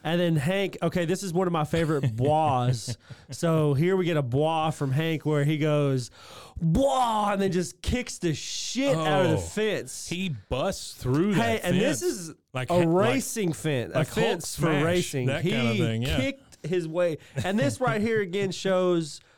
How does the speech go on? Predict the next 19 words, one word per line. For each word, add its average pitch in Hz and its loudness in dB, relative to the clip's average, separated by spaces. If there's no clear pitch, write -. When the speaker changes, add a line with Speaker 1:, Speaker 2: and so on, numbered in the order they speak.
Speaker 1:
I 165 -4
think, 170 -4
his, 156 -4
uh, 127 -2
his 175 -2
relationship 170 -2
with 147 -2
Bobby 147 0
and 139 -2
how 156 0
much 151 -2
he 147 -4
loves 139 -2
his 127 -6
son. 151 -4
Speaker 2:
Yeah. 107 -4
Speaker 1:
He 180 2
realized 160 2
that 139 0